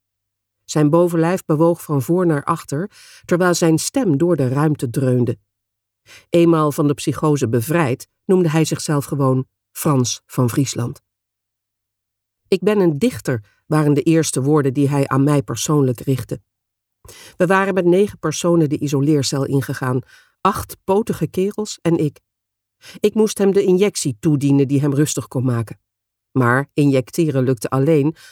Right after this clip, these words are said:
als er een hele lading mannen bovenop hem lag die hem in bedwang hielden.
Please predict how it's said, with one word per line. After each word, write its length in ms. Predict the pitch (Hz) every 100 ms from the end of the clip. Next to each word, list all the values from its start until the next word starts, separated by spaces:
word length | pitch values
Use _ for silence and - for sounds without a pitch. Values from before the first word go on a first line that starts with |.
| -
als 180 | 165 156
er 60 |
een 140 | 160 147
hele 320 | 185 214 151
lading 520 | 143 156 156 143 143
mannen 440 | 139 180 170 131 123
bovenop 560 | 170 170 151 165 -
hem 200 | 139 131
lag 200 | 123 131
die 140 | 151 139
hem 140 | 143
in 120 | 143
bedwang 340 | 135 151 165 135
hielden. 400 | 139 135 165